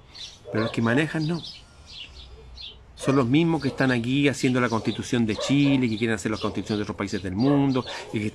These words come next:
son financiados por O N G in-, internacionales. Están todas verdes y ecologistas, todo en pro del planeta. Claro, la mayoría de la gente, la masa, no va a entender nada, po.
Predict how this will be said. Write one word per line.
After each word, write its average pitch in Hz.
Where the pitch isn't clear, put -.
son -
financiados 110
por 113
O 113
N 110
G 117
in-, 117
internacionales. 117
Están 135
todas 156
verdes 180
y 160
ecologistas, 165
todo 262
en 233
pro 214
del 175
planeta. 95
Claro, 196
la 165
mayoría 139
de 170
la 143
gente, 170
la 127
masa, 151
no 139
va 156
a -
entender 143
nada, 120
po. -